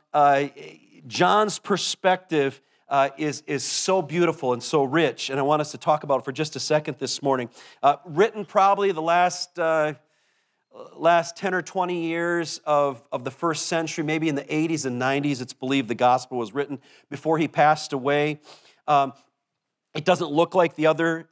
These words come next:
three gospels. Uh, uh, John is the disciple that, uh, someone once wrote, uh, he, he reduced,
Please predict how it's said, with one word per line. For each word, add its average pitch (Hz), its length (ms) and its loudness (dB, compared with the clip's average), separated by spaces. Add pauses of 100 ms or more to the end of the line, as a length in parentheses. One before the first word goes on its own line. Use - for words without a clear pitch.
three 165 240 -2
gospels. 156 800 2 (260)
Uh, 131 400 4 (240)
uh, 123 220 2 (220)
John 175 520 4 (320)
is 151 240 -2
the 147 180 -2
disciple 165 600 0
that, 151 180 0 (120)
uh, 139 200 2
someone 160 520 -4
once 147 280 -2
wrote, 156 260 0 (640)
uh, 156 120 -4
he, 156 200 -8
he 165 220 0
reduced, 185 720 0